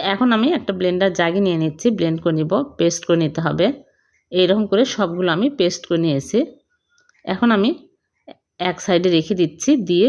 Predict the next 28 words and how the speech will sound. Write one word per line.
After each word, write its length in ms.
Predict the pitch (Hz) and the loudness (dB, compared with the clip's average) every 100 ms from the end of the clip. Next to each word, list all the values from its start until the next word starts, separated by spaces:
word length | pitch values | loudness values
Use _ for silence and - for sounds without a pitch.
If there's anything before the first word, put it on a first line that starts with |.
| 285 | 0
চুলায় 240 | 190 180 | 0 0
প্যান 160 | 175 165 | 0 0
বসিয়ে 280 | 180 190 240 | -2 0 2
দিয়ে 160 | 202 190 | 4 2
দিচ্ছি 260 | 170 - 226 | 0 -4 -4
তেল 180 | 170 170 156 | 0 0 0
পরিমাণ 320 | 175 170 147 | 0 0 0
মতো। 260 | 143 143 262 - - _ _ _ | -2 -2 -4 -4 -12 _ _ _
তেল 160 | 214 202 | 2 2
গরম 260 | 190 180 190 | 2 2 2
হয়ে 160 | 202 208 | 2 2
আসলে 240 | 202 - 269 | 0 2 0
দিয়ে 160 | 190 165 | 2 0
দিচ্ছি 260 | 156 156 214 | 0 -4 -4
পেঁয়াজ 220 | 180 180 175 | 0 0 -2
কুচি 240 | 190 - 320 | -8 -6 -4
আর 120 | 247 | -2
কাঁচামরিচ 480 | - 170 175 160 156 - | -4 -2 0 -2 -2 -6
কুচি। 280 | 147 220 330 - _ _ _ _ _ _ _ _ | -4 -2 -2 -4 _ _ _ _ _ _ _ _
পেঁয়াজ 160 | 202 196 | 0 0
কুচি 220 | 214 196 | -4 -6
হাফ 220 | 190 175 175 | -4 -4 -2
কাপ 140 | - 196 | -2 0
দিয়ে 180 | 185 185 | 2 2
দিলাম, 220 | 202 285 339 | 2 2 -2
আর 140 | - 160 | -2 -2
দুইটা 260 | 165 180 180 | 0 -2 -2
কাঁচামরিচ 580 | 180 165 175 160 202 | -4 -4 -4 -2 -2